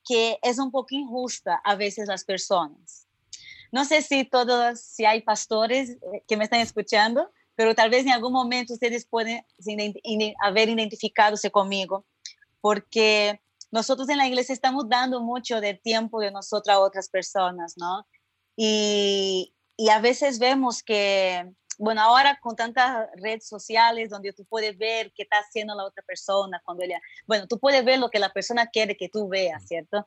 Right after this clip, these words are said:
Entonces, cuando tú a veces, ya pasó conmigo de, de ver, de estar dando tanto de mi tiempo a una persona, algo muy sencillo, pero después ver que esa persona hizo algo, una reunión, y no te tomó en cuenta, ¿no?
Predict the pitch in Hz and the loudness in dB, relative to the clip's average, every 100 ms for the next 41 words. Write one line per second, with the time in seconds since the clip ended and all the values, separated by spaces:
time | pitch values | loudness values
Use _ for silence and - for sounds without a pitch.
0 | _ _ _ _ 196 185 214 208 220 208 | _ _ _ _ -4 2 2 4 2 0
1 | - _ _ _ 220 214 220 262 277 269 | -6 _ _ _ 4 4 2 4 4 6
2 | 262 269 277 269 _ 202 226 262 330 - | 2 0 -4 -6 _ -4 4 4 4 -6
3 | _ _ _ 220 214 233 240 233 226 185 | _ _ _ -4 -2 -4 -2 -4 -8 -8
4 | 180 185 185 180 _ _ _ _ - 208 | -6 -4 -6 -10 _ _ _ _ -2 -2
5 | 185 247 262 269 220 220 - 247 233 247 | 2 2 4 0 0 -4 2 2 2 -4
6 | 240 262 247 285 269 254 254 247 247 220 | -4 -4 -4 -4 -4 -4 -6 -4 -2 -2
7 | 214 202 190 233 233 226 202 196 220 - | -2 -4 -2 2 4 4 2 -2 -2 -10
8 | - _ _ - 320 392 415 466 415 392 | -20 _ _ 2 2 2 -6 -6 -6 -10
9 | 311 320 240 190 180 220 214 220 214 285 | -6 -4 -2 -4 -2 -2 0 -4 -2 -2
10 | 294 254 269 269 262 254 240 226 247 240 | 0 0 -2 -4 -8 -6 -6 -4 -4 -2
11 | 233 254 - 285 240 240 240 233 226 226 | -2 -4 0 4 6 6 4 -2 -2 -4
12 | 226 226 247 - 262 254 285 330 330 269 | -4 -4 -4 -6 -10 -6 -4 -4 -4 0
13 | 285 330 - 220 214 208 180 170 180 190 | 0 0 -2 0 0 0 -4 -4 -6 -16
14 | 190 | -14